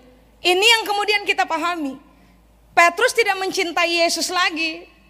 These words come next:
pakai filia, kasih antar sahabat. Petrus akhirnya ditemukan cinta Yesus agape,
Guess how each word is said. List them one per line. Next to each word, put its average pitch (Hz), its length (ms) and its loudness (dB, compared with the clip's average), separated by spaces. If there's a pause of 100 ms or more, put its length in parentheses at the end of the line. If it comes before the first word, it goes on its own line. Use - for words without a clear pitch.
(120)
pakai 339 640 0
filia, 330 480 0 (320)
kasih 285 400 0
antar 285 320 -2
sahabat. 302 400 -2 (960)
Petrus 339 480 2
akhirnya 403 480 0
ditemukan 403 480 0
cinta 330 320 -2
Yesus 339 400 -2
agape, 349 560 -4